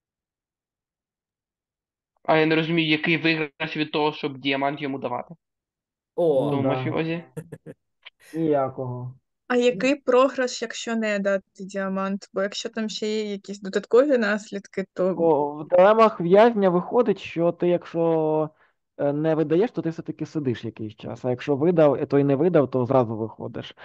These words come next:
Speaker 3: А тут, якщо ти не закопав гроші, то ти ні-, нічого не втратив.
Speaker 2: Ні, ну, якщо ви не закопали діамант і отримали гроші, це дуже класно.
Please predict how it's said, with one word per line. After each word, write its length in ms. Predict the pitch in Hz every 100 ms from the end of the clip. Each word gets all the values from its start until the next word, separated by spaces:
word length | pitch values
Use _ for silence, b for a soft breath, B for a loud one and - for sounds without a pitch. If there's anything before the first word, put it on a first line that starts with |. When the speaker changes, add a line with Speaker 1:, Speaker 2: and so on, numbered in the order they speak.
| B -
Speaker 3:
А 120 | 143
тут, 280 | 175 190 165
якщо 260 | 151 165
ти 100 | 160
не 100 | 156
закопав 480 | 139 143 156 170 151
гроші, 360 | 139 175 165 143
то 140 | 127
ти 180 | 131 127
ні-, 220 | 131 135
нічого 400 | 139 131 139 139
не 100 | 131
втратив. 540 | 113 - 104 - - -
Speaker 2:
Ні, 160 | 160 135
ну, 320 | 165 170 131 -
якщо 340 | 143 147 190
ви 80 | 190
не 100 | 170
закопали 440 | 165 170 170 170
діамант 460 | 160 156 160 185 175
і 60 |
отримали 440 | 165 165 165 147 147
гроші, 420 | 143 151 165 147
це 120 | 139
дуже 220 | 139 135
класно. 560 | 127 156 226 220 139